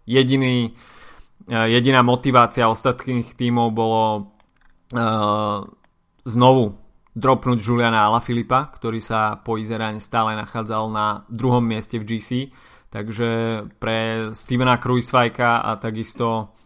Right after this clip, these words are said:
e, takisto aj Ineos, e, bola motivácia dostať, e,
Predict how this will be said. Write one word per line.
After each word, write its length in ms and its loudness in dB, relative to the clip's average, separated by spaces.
e, 400 -6
takisto 400 -6
aj 160 0
Ineos, 560 -6
e, 20 -20
bola 240 0
motivácia 560 -4
dostať, 480 -8
e, 20 -20